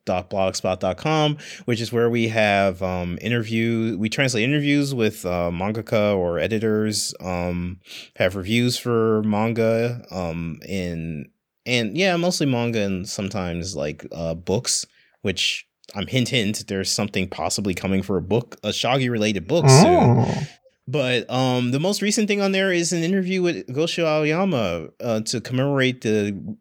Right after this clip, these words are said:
Speaker 1: the upcoming Detective Conan and Uniqlo, uh, collaboration. And that was a fun interview to translate and mercifully short. <laughs> So, like, definitely give that a read.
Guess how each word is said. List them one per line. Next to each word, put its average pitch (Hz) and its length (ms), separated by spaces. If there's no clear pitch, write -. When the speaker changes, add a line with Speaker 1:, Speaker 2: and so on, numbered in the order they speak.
Speaker 1:
the 113 300
upcoming 127 580
Detective 123 480
Conan 127 360
and 117 120
Uniqlo, 107 800
uh, 87 140
collaboration. 80 1080
And 107 220
that 151 100
was 165 100
a 139 60
fun 123 180
interview 90 400
to 82 80
translate 85 580
and 87 180
mercifully 92 480
short. 87 440
<laughs> - 640
So, 127 340
like, 104 240
definitely 113 520
give 98 180
that 95 180
a 104 40
read. 85 380